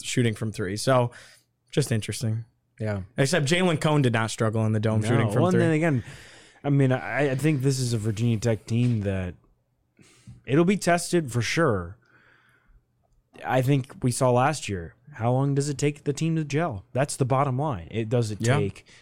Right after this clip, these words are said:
Speaker 2: d-, does it take the start of the A C C season? You know, you don't play well against North Carolina maybe, but you,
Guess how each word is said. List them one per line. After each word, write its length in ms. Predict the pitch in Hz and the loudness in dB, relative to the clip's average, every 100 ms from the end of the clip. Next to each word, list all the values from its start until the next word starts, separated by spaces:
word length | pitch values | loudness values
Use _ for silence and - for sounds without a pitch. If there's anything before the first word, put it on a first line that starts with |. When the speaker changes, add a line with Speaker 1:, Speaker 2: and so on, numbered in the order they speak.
| _ - | _ -6
Speaker 2:
d-, 160 | 110 | -6
does 360 | - 104 101 98 | -4 -6 -4 -4
it 140 | 98 | -6
take 320 | - 98 92 - | -4 -4 -6 -8
the 100 | 92 | -10
start 300 | - 95 90 | -6 -6 -6
of 60 | |
the 160 | 90 92 | -6 -6
A 40 | |
C 140 | 90 85 | -8 -8
C 220 | - 110 | -6 -4
season? 640 | 151 220 233 247 240 170 - | -4 -4 -4 -6 -8 -12 -12
You 100 | 107 | -8
know, 300 | 92 85 87 - | -6 -6 -10 -6
you 80 | 110 | -2
don't 140 | 127 | -2
play 120 | 127 135 | 0 2
well 140 | 135 | 2
against 220 | 135 131 | 2 0
North 160 | 131 135 | 0 -4
Carolina 380 | - 127 147 156 | -2 -2 0 -2
maybe, 240 | 160 165 | -2 -4
but 260 | 117 104 - | -4 -4 -4
you, 140 | 101 | -8